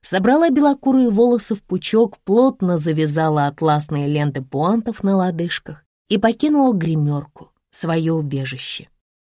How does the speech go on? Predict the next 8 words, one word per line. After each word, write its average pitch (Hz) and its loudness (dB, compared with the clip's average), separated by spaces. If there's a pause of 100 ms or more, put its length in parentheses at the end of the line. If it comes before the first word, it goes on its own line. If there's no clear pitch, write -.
(540)
Разные 226 2
танцоры 233 0
труппы 208 0
уже 170 0
ждали 151 0
на 143 -2
громадной 139 -2
сцене, 220 -2